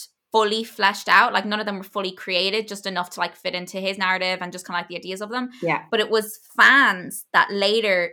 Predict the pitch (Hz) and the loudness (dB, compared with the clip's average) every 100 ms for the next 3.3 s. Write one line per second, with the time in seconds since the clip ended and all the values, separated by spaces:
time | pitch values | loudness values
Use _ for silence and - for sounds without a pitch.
0 | - - 208 208 220 208 208 180 180 175 | -10 -12 -6 -4 -4 -6 -6 -8 -4 -4
1 | 175 170 170 170 185 208 190 185 - 185 | -4 -6 -8 -8 -8 -6 -6 -6 -6 -6
2 | 175 175 175 - 220 202 185 - 214 208 | -2 -2 -2 -6 -4 -2 -2 -2 -6 -6
3 | 226 196 | -8 -8